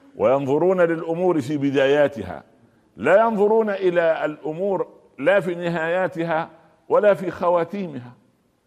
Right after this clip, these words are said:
يعني انظر إلى القصص القرآني وهو أصدق القصص،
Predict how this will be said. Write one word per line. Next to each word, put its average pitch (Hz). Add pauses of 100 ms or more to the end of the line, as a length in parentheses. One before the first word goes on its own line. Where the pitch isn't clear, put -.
(140)
يعني 131 (880)
انظر 220
إلى 190 (380)
القصص 151
القرآني 156
وهو 143
أصدق 143
القصص، -